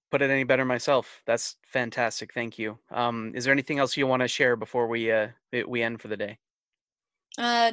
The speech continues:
Speaker 2: no, thank you for, uh, creating this platform and allowing me to share my story. I hope it goes well.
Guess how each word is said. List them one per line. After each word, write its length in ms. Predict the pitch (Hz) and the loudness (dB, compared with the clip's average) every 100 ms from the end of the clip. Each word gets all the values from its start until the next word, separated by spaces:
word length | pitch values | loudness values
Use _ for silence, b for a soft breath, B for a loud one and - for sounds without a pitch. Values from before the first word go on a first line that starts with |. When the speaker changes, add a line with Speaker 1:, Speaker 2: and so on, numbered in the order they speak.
| - | 2
Speaker 2:
no, 300 | 254 269 214 | 2 2 2
thank 260 | 202 240 | -4 -4
you 100 | 220 | -8
for, 640 | 220 208 208 202 196 196 196 b b _ - | -8 -6 -4 -2 -2 -4 -8 b b _ -10
uh, 460 | 175 185 - 196 190 220 _ _ | -4 -2 -2 -4 -6 -12 _ _
creating 300 | - 202 196 | -4 -4 -4
this 140 | 196 196 | -4 -4
platform 640 | - 190 - 202 208 214 | 0 0 0 -4 -6 -6
and 120 | 196 | -8
allowing 380 | 190 190 185 190 | -4 -4 -4 -4
me 120 | 190 | -4
to 80 | 185 | 0
share 220 | - 185 | 0 0
my 100 | 185 | -2
story. 500 | 185 - 190 202 196 | -4 0 0 0 -2
I 40 | 190 | -2
hope 180 | 196 - | -4 -4
it 80 | - | -4
goes 240 | 190 190 | -4 -2
well. 280 | 190 185 | -4 -4